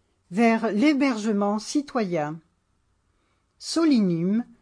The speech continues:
Solidarité du numérique, a vu le jour à Paris et Bordeaux, il y a cinq ans.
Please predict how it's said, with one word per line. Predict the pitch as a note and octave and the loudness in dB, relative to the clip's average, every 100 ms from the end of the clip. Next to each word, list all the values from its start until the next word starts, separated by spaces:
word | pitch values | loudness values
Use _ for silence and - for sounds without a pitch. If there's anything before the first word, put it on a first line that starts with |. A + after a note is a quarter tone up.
| _ | _
Solidarité | - A3+ G3 F#3 F#3 F3+ F3+ F3+ A#3+ C4 | -8 -2 -2 0 -2 -2 -4 -2 -2 -2
du | F3+ | -6
numérique, | D#3+ D3 D3 D3 G#3+ B3+ - _ _ _ | -6 -8 -8 -4 -4 -4 -10 _ _ _
a | A#3+ | -2
vu | A#3 F4 | 4 4
le | C#4+ | 6
jour | A3+ B3+ B3+ | 0 -2 -2
à | G3 | -2
Paris | - G#3+ - G#3+ A3+ | 0 -2 0 0 0
et | |
Bordeaux, | F3 G#3+ G#3 D#3+ D#3+ D3+ - _ _ - | 2 0 0 -4 -4 -6 -12 _ _ -8
il | G3+ | -2
y | G3+ | -2
a | |
cinq | A3+ - A3+ G3+ | -2 -2 -4 -4
ans. | F3 D3 | -6 -6